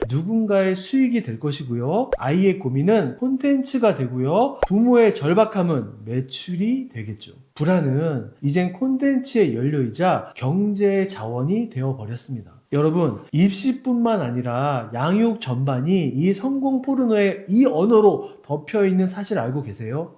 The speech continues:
이 한 문장으로 아이가 변합니다. 이렇게 말하면 아이의 자존감이 자랍니다. 듣기엔 간단하고 달콤하시죠. 그러나 그 이면에는 완벽한 부모가 되어야 한다는 압박이 숨어 있어요.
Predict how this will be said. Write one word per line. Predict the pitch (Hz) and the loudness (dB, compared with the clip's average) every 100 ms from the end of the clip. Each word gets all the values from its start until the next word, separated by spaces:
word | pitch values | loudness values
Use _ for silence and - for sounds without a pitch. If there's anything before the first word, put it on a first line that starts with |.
| - | 2
이 | 202 233 | 4 4
한 | 277 311 | 2 2
문장으로 | 302 285 240 196 202 | 2 4 4 4 4
아이가 | 143 131 156 175 165 | 4 2 0 0 -2
변합니다. | 123 135 147 123 110 233 - - - | -2 -2 0 -2 -2 -4 -4 -10 0
이렇게 | 208 277 277 - 262 | 2 4 2 0 2
말하면 | 165 139 139 190 202 131 - | 2 0 0 2 2 0 -6
아이의 | 135 185 196 190 | -2 2 2 2
자존감이 | 190 127 160 156 156 156 | -2 -6 -4 -2 -2 -2
자랍니다. | 147 117 135 117 110 233 - - - | -6 -4 -2 -2 -2 -4 -4 -16 -2
듣기엔 | 190 190 240 208 202 196 | -2 0 2 4 2 0
간단하고 | 113 135 196 180 170 170 | -6 -4 0 0 -2 -6
달콤하시죠. | - 117 165 190 156 123 104 98 92 - | -10 -8 -2 -2 -2 -6 -10 -14 -16 -8
그러나 | 131 131 165 165 - - | -2 0 2 0 -2 -10
그 | - - | -8 -2
이면에는 | 165 196 220 170 123 123 156 143 101 101 | 2 4 4 2 -2 -2 -2 -2 -2 -2
완벽한 | 120 185 226 277 277 - 254 226 | -2 -2 -2 -2 -4 -4 -4 -2
부모가 | 139 156 185 185 202 196 | -4 -4 -2 -2 -2 -4
되어야 | - 160 220 214 | -4 0 2 4
한다는 | 170 147 170 214 147 - - | 0 0 2 4 2 -2 -10
압박이 | 110 - - _ 208 190 196 196 | -10 -10 -12 _ -8 -4 -2 -4
숨어 | - 254 277 202 | -2 -2 0 0
있어요. | - 117 98 98 | -4 -10 -12 -12